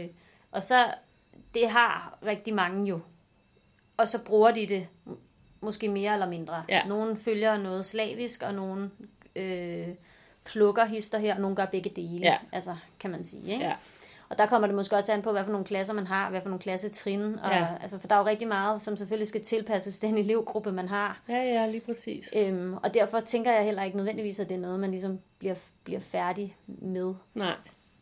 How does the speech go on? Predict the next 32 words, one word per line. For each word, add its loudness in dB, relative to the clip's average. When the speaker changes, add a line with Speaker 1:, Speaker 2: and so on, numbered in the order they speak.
Speaker 1:
Og -8
det -8
kan 2
være 6
lidt 2
forskelligt, -2
synes -8
jeg -4
så, -2
om 0
man -4
vælger 0
at -2
sige, -6
"Jamen, -4
jeg, -4
jeg -4
kunne -6
godt -4
tænke -6
mig -4
at -6
komme -4
igennem -4
de -8
her 0
emner -2
i -4
løbet -2
af 0
et 0
år." 6